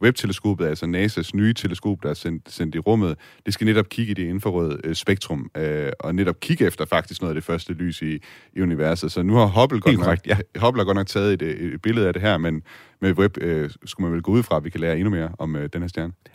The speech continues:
Speaker 2: Altså, vi er lige i gang med forretten til, hvad der rigtig kommer til at ske med James Webb her. Ja, lige præcis.
Speaker 1: Det lyder spændende. Der er også en anden ting, en anden rekord, som, øh, nasa har sat, øh, for rumforskerne er jo hele tiden i gang med, udover at kigge efter stjerner, så leder de altså også efter planeter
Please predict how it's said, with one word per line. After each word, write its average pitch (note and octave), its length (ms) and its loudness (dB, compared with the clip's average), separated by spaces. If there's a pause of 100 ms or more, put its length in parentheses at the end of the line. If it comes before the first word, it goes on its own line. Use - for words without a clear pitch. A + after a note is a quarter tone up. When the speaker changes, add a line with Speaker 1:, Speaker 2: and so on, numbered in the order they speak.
Speaker 2:
Altså, F#2 140 0
vi F#2 200 4
er B1+ 60 -2
lige G#2 140 0
i G#2+ 40 4
gang G#2 180 2
med E2+ 80 -2
forretten F#2 500 4
til, F2+ 200 2
hvad D#2 120 -4
der E2 140 0
rigtig G#2 220 2
kommer E2 200 2
til F2 120 4
at D#2 60 2
ske - 220 4
med D#2+ 160 -2
James D#2 200 0
Webb F2+ 160 2
her. C2+ 200 -2
Ja, F2+ 100 2 (200)
lige F#2+ 100 4
præcis. D#2 400 -2 (120)
Speaker 1:
Det E2 120 -4
lyder F2+ 120 0
spændende. F#2+ 380 0 (400)
Der - 60 6
er - 40 10
også C#3 120 6
en C#3 80 6
anden D3+ 200 8
ting, B2 280 4
en G#2+ 100 4
anden B2 280 6
rekord, G#2+ 340 2
som, F#2 320 0
øh, E2+ 220 2
nasa G2+ 320 2
har E2+ 260 0
sat, - 420 0
øh, E2 340 0 (260)
for F#2 120 0
rumforskerne G2+ 540 0
er E2 60 -2
jo F2 60 0
hele A2+ 160 -2
tiden F#2 380 -4
i F2+ 60 -10
gang F#2+ 220 2
med, E2+ 180 -2
udover A#2 280 4
at D#2+ 60 -8
kigge E2+ 240 -6
efter - 160 -8
stjerner, G#2+ 360 0 (320)
så - 140 -8
leder F#2 140 2
de F2 120 -2
altså C#2+ 160 -4
også D#2 180 -4
efter D#2+ 200 -6
planeter F2 520 -2